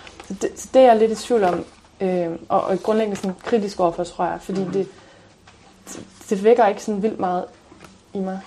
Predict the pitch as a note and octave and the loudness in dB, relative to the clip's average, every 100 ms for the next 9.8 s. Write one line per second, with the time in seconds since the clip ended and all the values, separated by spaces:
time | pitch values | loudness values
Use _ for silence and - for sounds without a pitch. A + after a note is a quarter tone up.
0 | - - - F3+ E3 - _ _ _ _ | -18 -20 -12 -10 -10 -14 _ _ _ _
1 | - F#3 E3+ E3+ E3+ _ _ _ _ _ | -6 -4 -4 -6 -10 _ _ _ _ _
2 | - _ _ - G#3 G3 F#3 - _ - | -20 _ _ -6 -2 0 -2 -10 _ -2
3 | A3+ G#3+ G#3+ - A3 G#3 G#3+ G#3 - - | 2 4 2 2 2 4 4 4 -6 -14
4 | - B3 A3+ A3 A3 G#3 G#3+ A3 G3 E3+ | -4 -2 0 2 2 2 2 0 -2 -4
5 | F3 F3+ F3 - F3 E3 - - - - | 0 0 0 -4 -2 -4 -6 -18 -20 -18
6 | - F#3+ E3+ E3 - - - - - D#3+ | -4 4 6 4 2 -8 -20 -20 -12 -8
7 | D#3 F#3 - F#3+ F#3 F#3 F#3 E3+ E3+ E3+ | -8 -10 -6 -6 -2 -2 -2 -4 -4 -6
8 | E3 _ F3+ F3 - D3+ D3+ F3+ D#3+ D3 | -10 _ -4 -4 -6 -6 -4 -4 -6 -8
9 | D3+ C#3+ - D3+ D3+ E3+ D3 | -12 -14 -6 -4 -4 -6 -10